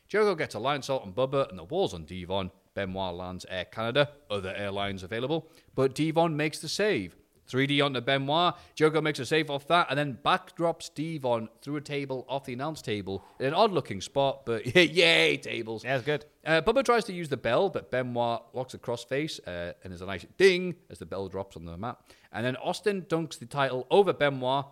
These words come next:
Speaker 1: on the back of the head, uh-oh, to allow the Dudleys to win the tag team titles. Hot crowd for an okay match.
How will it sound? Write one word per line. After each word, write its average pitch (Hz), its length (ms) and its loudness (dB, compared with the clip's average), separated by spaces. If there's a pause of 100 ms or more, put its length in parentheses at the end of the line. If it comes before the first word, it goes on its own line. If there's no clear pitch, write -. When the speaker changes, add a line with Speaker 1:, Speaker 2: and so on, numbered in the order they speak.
Speaker 1:
on 110 120 -10
the 98 60 -6
back 160 260 2
of 107 100 -6
the 107 80 -2
head, 135 300 2 (240)
uh-oh, 101 340 -6 (440)
to 117 260 -2
allow 143 260 4
the 156 100 2
Dudleys 139 360 -2
to 151 120 0
win 156 260 2
the 196 100 4
tag 156 280 2
team 185 200 -6
titles. 170 600 0 (680)
Hot 233 280 4
crowd 190 340 6
for - 100 -8
an 175 40 0
okay 175 360 0
match. 143 420 -2